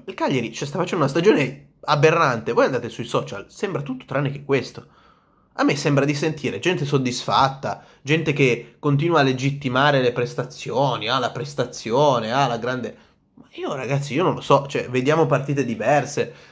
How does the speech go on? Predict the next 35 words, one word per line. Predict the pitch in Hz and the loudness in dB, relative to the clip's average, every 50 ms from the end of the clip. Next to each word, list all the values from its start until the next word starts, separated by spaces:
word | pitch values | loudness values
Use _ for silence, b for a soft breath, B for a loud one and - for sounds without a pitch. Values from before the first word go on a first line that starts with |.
| B B B | B B B
Eh, | - - | -12 -4
io | 151 170 170 | 0 0 0
devo | 147 135 127 127 135 | 2 2 2 2 0
essere | 131 131 - - 143 135 | 0 0 0 2 4 4
anche | 139 135 139 117 | 4 2 2 2
onesto, | 107 131 147 147 143 - 123 98 - - - _ _ _ _ _ _ _ _ _ _ _ - | 2 2 2 2 0 0 -2 -4 -4 -8 -18 _ _ _ _ _ _ _ _ _ _ _ -12
ultimamente | - 131 123 - 131 113 113 123 143 147 143 131 | -10 -4 0 2 2 4 4 4 4 4 4 4
non | 120 117 | 2 2
le | 113 | 0
sto | - - 123 | 0 0 0
neanche | 117 113 123 123 127 127 | 2 2 0 2 2 2
vedendo | 117 113 110 107 104 98 - | 2 2 2 0 -2 -4 -4
tutte, | - 123 143 151 143 147 143 101 - - B B B B B B B | -2 0 2 2 2 0 -2 -4 -4 -6 B B B B B B B
ma, | B 143 - - _ _ _ _ _ - | B -18 -18 -20 _ _ _ _ _ -20
cioè, | - - - - | -18 -18 -16 -12
o-, | - 160 190 - - - | -8 -8 -6 -6 -2 2
ogni | 202 233 226 180 | 2 4 4 4
partita | 139 143 143 - - 233 247 185 147 | 4 4 2 2 2 2 2 4 2
mi | 123 113 | 2 2
sembra | - 143 147 151 131 | 0 0 0 0 0
di | 117 110 | 0 -2
vedere | 107 110 135 151 139 | 0 2 2 2 2
bene | 117 113 107 107 | 2 0 -2 -2
o | 107 | 0
male | 120 147 170 156 | 2 2 4 4
la | 127 117 | 2 0
solita | - 131 120 117 120 117 | -2 -4 -6 -6 -6 -8
solfa, | - - 127 143 170 165 147 131 120 131 120 107 - B B B B B | -4 0 4 6 6 6 6 4 2 0 -2 -2 -2 B B B B B
bene | 131 127 123 117 | -2 -2 0 0
o | |
male | 117 135 160 170 | 2 2 2 2
la | 147 123 | 2 0
solita | - 147 123 117 120 113 | 0 0 -2 0 -2 -6
squadra | - - 143 147 170 160 160 147 127 117 | -4 0 2 4 4 6 6 4 4 2
impotente. | 117 113 110 113 107 - - 123 156 165 151 127 113 - - 113 101 - | 0 -4 -6 -8 -8 -6 -2 0 2 2 2 2 0 -2 -4 -4 -4 -6